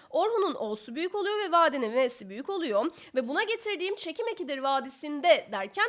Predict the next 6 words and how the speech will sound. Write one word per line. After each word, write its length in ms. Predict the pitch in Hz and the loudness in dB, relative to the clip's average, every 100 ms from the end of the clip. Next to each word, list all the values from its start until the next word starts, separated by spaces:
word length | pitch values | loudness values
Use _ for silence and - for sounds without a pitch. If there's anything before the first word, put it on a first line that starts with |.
| - - | -2 -8
ayırıyorum 520 | - 440 359 277 214 | 0 2 2 2 0
kesme 320 | 214 190 202 196 | -2 -6 -6 -8
işaretiyle. 920 | - 202 190 - 208 277 415 - _ _ _ _ _ - | -4 -4 -4 -6 6 6 6 0 _ _ _ _ _ -4
Yani 300 | 226 196 269 | -2 -2 -4
şurada 300 | - 247 214 | -6 -4 -4
bir 180 | 302 | -6